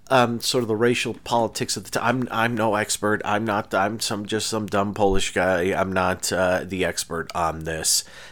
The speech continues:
Um, but I did discuss it a bit when we discussed,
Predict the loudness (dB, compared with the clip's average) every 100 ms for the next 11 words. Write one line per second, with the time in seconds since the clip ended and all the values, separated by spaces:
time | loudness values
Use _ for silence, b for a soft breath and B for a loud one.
0 | B -4 -4 -4 -4 -2 0 -2 -2 -2
1 | -2 0 0 2 2 0 -4 -2 0 0
2 | -6 B -2 0 0 -4 0 -2 0 0
3 | -2 -4